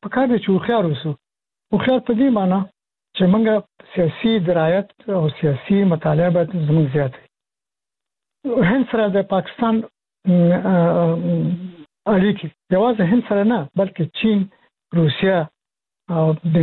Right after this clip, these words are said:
نږدې هیوادونو سره د دې روابط ښه کېدل، په رسمیت پېژندل یا سفارتونه خلاصول، دا هم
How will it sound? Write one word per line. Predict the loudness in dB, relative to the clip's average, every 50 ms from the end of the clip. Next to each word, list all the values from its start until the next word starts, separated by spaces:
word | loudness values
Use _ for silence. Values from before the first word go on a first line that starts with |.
| 4
نږدې | 2 2 2 0 0 2 2
هیوادونو | 2 2 2 2 2 2 2 2 0 0
سره | 0 0 -2 -2 -6 _ _ -6 -2 0
د | 2 2
دې | 2 2 2 0 -2 -6 -10 -18 _ _ _ _ _ _ _ _ _ _ _ _ -2 2 2 4 4 4 4
روابط | 2 4 2 2 2 0 -2 -6 -18 -20 -14 -8 -4
ښه | -2 0 0
کېدل، | 0 2 2 2 2 2 2 2
په | 2 0 0 -2 -2 -4
رسمیت | -4 -2 0 -2 0 0 0
پېژندل | 0 2 2 2 2 2 2 2
یا | 2 2 0 0 -4
سفارتونه | -6 -2 -2 -2 0 2 0 0 0
خلاصول، | 0 0 -2 -2 0 0 0 0 0 -2 -6 -16 -18 -18 -20 -20 _ _ _ _ _ -2 0
دا | 0 2 2 2
هم | 2 2 0